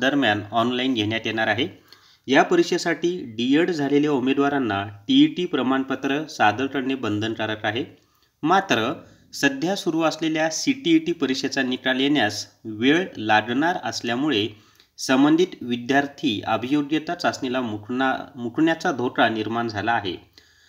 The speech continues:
राज्यातील सर्व व्यव-, अ, व्यवस्थापनांच्या खाजगी, अनुदानित, विनाअनुदानित,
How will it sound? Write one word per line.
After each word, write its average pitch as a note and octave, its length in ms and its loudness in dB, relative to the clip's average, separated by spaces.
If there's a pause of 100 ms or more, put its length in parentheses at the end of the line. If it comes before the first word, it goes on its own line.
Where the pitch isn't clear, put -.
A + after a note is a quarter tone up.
(220)
राज्यातील D#3+ 460 4
सर्व F3 320 -2
व्यव-, D#3+ 300 0 (120)
अ, B2 220 -6
व्यवस्थापनांच्या D3 960 0 (140)
खाजगी, A#2+ 480 0
अनुदानित, B2 720 -2
विनाअनुदानित, D3 720 0